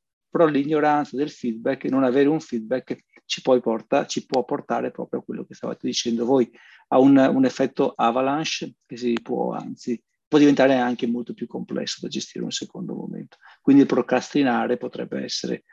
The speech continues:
un altro dei problemi che anche nei team ci sono molte dinamiche che possono essere riprese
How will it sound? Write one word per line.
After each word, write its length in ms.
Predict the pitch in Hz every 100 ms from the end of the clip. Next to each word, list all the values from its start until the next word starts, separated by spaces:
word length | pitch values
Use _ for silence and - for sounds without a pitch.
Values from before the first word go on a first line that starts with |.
| - _
un 140 | 131
altro 280 | 120 120 117
dei 140 | 123 120
problemi 420 | 120 120 120 120
che 140 | -
anche 260 | 127 123 -
nei 240 | 123 127
team 420 | - 113 110 123 117 _ _ _
ci 120 | -
sono 220 | 139 139
molte 340 | 131 131 127 139
dinamiche 460 | 123 120 117 120 -
che 60 |
possono 400 | 110 - - -
essere 300 | 117 - 117
riprese 640 | 127 - 123 123 123 135